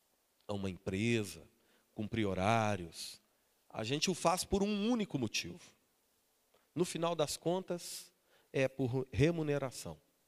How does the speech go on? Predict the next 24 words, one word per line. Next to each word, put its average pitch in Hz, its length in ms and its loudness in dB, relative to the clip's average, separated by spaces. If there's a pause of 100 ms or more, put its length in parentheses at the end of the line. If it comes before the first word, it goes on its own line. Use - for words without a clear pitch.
(440)
Sim 139 200 0
ou 127 60 4
não? 90 200 -2 (1400)
Ou 208 340 8 (440)
essa 147 200 2
remuneração 135 680 -2
vem 127 180 -2
em 120 40 -8
forma 107 380 -2
de 127 140 -8
salário, 180 640 2 (460)
ou 190 160 6
essa 185 180 2
remuneração 165 760 0
vem 170 180 0
em - 20 -4
forma 160 480 2 (280)
de 165 100 0
reconhecimento, 165 1000 0 (460)
prestígio, 127 720 -2 (340)
status, - 840 -2 (260)
títulos, - 840 0 (720)
né? 180 260 -2 (1040)
E 131 600 -2